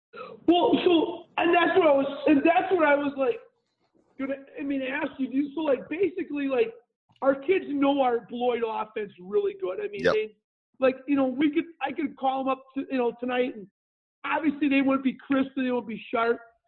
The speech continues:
Speaker 1: but they, they, they're familiar, um, with this offense. So, like, I, I, I was wondering, like, obviously I wanna keep the, our, our open post, our motion.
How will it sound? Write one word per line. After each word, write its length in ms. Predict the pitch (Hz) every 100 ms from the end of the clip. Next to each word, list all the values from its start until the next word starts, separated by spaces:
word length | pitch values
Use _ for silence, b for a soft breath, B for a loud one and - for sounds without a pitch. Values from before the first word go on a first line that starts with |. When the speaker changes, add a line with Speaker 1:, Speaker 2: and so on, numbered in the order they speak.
| _ _ -
Speaker 1:
but 180 | 269 269
they, 160 | 277 269 277
they, 100 | 277 285
they're 200 | 277 277
familiar, 600 | 294 269 302 294 285 269 262 -
um, 320 | 226 208 190 _ _ _ _ -
with 260 | 254 269 277
this 140 | 254 233
offense. 480 | 226 220 - 190 _ _ _ _ _ -
So, 80 |
like, 240 | 294 269 254 -
I, 120 | 254 247 269
I, 140 | 269 269
I 80 | 269
was 160 | 269 214 196
wondering, 400 | 294 381 302 262
like, 180 | 247 247 262
obviously 360 | 285 311 - 269
I 40 |
wanna 260 | 277 262 247 -
keep 240 | 302 285
the, 220 | 269 226 - _ -
our, 180 | 233 -
our 180 | 254 247
open 320 | 262 269 254
post, 280 | 226 233 220 226
our 100 | 220
motion. 560 | 226 233 - 196 196